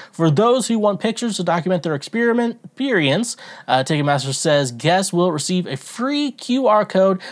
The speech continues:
that provides them with professional photos from the show. Yonder cases are not new. They are used in various settings across the country, including at schools, courthouses, and entertainment venues. Uh, the Garth Bro-, Brooks Plus One residency kicks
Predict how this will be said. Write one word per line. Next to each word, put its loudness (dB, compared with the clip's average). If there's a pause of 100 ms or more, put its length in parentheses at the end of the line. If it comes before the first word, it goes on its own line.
(120)
that 0
provides 2
them 2
with 0
professional -2
photos 2
from 0
the -4
show. -2 (340)
Yonder 2
cases 2
are 2
not 0
new. 2
They 2
are 2 (100)
used 0
in 0
various 2
settings 2
across 0
the -20
country, 0
including -2
at -14
schools, 0 (240)
courthouses, 0
and -2
entertainment -2
venues. -2 (300)
Uh, 0
the -4
Garth 0
Bro-, -2
Brooks 0
Plus 0
One 0
residency 0
kicks -4